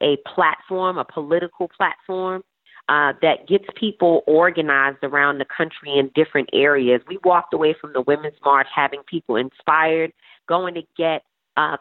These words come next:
connected in their communities, you know, doing things like huddling up and, um, you know, writing to their elected officials, really just getting their feet warm, getting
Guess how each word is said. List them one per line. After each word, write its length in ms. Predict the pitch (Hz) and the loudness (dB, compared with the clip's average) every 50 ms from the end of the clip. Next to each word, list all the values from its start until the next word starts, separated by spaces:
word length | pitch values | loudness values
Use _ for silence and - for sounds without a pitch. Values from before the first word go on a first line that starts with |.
| - | -6
connected 600 | - 190 175 165 170 175 196 - _ - 185 175 | -6 -6 -6 -4 -4 -4 -4 -4 _ -2 -2 -2
in 140 | 165 156 156 | 0 -2 -4
their 160 | 151 151 151 | -4 -4 -4
communities, 920 | - - 170 156 160 170 180 185 185 175 170 170 170 165 165 165 165 165 165 _ _ _ - - _ | -4 -6 -8 -6 -4 -2 -2 0 0 0 0 0 0 2 2 0 0 -2 -4 _ _ _ -20 -8 _
you 80 | - 180 | 0 2
know, 140 | 165 156 151 | 2 2 2
doing 360 | 143 143 185 190 190 180 175 | 0 2 2 4 4 2 2
things 300 | - 165 156 156 156 147 147 | 0 0 2 2 2 0 0
like 180 | 151 135 135 - | 0 0 0 -2
huddling 600 | - - - 185 190 185 175 160 160 156 151 143 - - | -4 -2 0 2 2 2 0 0 -2 -2 -4 -6 -4 -2
up 460 | - 170 165 160 156 151 151 - _ _ _ | 0 0 2 2 2 0 -2 -4 _ _ _
and, 440 | - 139 143 139 135 135 131 135 127 _ _ _ _ _ - | -10 -8 -8 -6 -8 -8 -10 -14 -18 _ _ _ _ _ -4
um, 360 | - 147 151 143 139 135 - | -4 -4 -4 -6 -10 -12 -8
you 80 | - 185 | -4 -2
know, 420 | 170 156 147 - - - 147 143 - _ _ _ _ _ _ _ - 123 | 0 0 0 -2 -4 -8 -12 -12 -14 _ _ _ _ _ _ _ -14 -6
writing 460 | 131 139 165 156 185 185 180 175 175 170 - | -2 0 2 2 2 2 0 0 -2 -2 -2
to 80 | 190 | -2
their 200 | 180 - 165 160 - | 0 2 2 2 0
elected 420 | 160 165 165 170 165 165 - 160 | 0 -2 -2 -2 -2 -2 -2 -4
officials, 400 | 165 - - 185 175 - 175 165 139 | -2 0 0 0 0 0 -4 -6 -2
really 220 | 190 269 320 311 269 | 0 0 0 0 0
just 240 | - 196 185 - - | 0 0 -2 0 0
getting 220 | 185 - - 170 | -2 0 0 0
their 160 | 160 139 131 135 - _ _ _ - | 0 0 0 0 -2 _ _ _ -2
feet 220 | 262 269 - - _ - | -2 -2 -2 -6 _ -2
warm, 460 | 156 151 139 127 110 98 - - - _ - | 0 2 4 4 2 0 -2 -4 -6 _ 0
getting 320 | 202 - - - 196 - | 0 2 0 -2 -4 -6